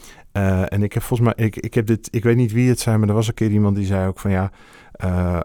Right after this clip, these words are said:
een, een burger die kiest en gebruikt van de democra-, maar gebruik maakt van de democratie, die is overal consument." Maar de, zo werkt dat niet in de, in, eigenlijk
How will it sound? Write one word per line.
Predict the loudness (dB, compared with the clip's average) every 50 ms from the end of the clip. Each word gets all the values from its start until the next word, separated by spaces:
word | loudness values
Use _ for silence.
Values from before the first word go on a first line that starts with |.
| -4
een, | _ -2 0 0 0 0
een | -2 -2 -2 0
burger | 2 2 2 2 2 0 -2 -2 -2
die | -2 -6
kiest | -6 -6 -4 -4 -4 -4 -2 -2
en | -2 -2 0
gebruikt | -2 0 0 2 4 4 2 0 -2 -4
van | -2 -2 0
de | 0 0
democra-, | 0 0 0 0 0 -2 -4 -8 -6 -4
maar | -4 -4 -4
gebruik | -2 -2 0 2 2 2 2 0
maakt | -2 -4 -2
van | -2 0 0
de | 0 0
democratie, | 0 0 -2 -2 -4 -8 -8 -4 -2 0 0 0 -2 -6 -12 -20 -20 -20 -20 -20 -20 -20 -20 -20 -16 -10
die | -4 -2 0 0 0 0
is | -2 -4 -4 -2 0
overal | 2 2 2 2 2 2 2 2 0
consument." | 0 0 0 0 0 0 0 2 4 4 4 4 2 0 -4 -10 -18 -20 -20 -20 -20 -20 -10
Maar | _ -4 -2 -2 0 2 2 2 2 0 -4 _ _
de, | -12 -8 -6 -6 -6
zo | -4 -2 0 0 2
werkt | 2 0 0 -2
dat | -4 -2 2
niet | 2 4 4 4 2 0 -6 -12 -10 -8 -8 -8 -8 -10 -12 _ _ -10 -2
in | 0 0
de, | 0 0 -2 -8 -18 -20 -20 -10
in, | -4 -2 0 0 0 0 -2
eigenlijk | -2 0 0 2 0 -2 -2 -4 -10 -20